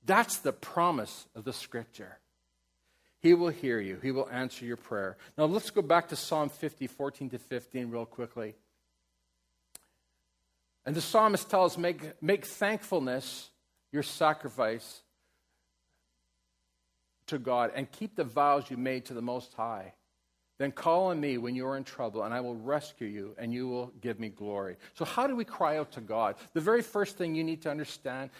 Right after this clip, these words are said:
is that before you cry out to God with all your needs, what you need to do is first give him thanks. You say, "I really, I don't get that.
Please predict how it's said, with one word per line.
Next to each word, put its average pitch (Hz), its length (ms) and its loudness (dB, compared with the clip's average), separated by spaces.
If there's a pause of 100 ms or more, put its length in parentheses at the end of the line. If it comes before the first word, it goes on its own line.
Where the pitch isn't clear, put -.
is 135 140 -4
that 156 80 2
before 151 380 -2
you 233 120 0
cry 160 260 2
out 170 140 0
to 151 80 -10
God 147 240 2
with 143 160 -6
all 139 120 0
your 123 160 -4
needs, 127 300 -6
what 117 140 -8
you 139 80 -4
need 147 200 -4
to 139 80 -6
do 127 100 -6
is 123 120 -8
first 127 300 -8
give 120 120 -6
him 113 140 -6
thanks. 104 380 -10 (240)
You 143 80 -6
say, 135 180 -4
"I 147 200 2
really, 147 360 0
I 131 100 4
don't 139 220 0
get 123 240 -2
that. 87 260 -4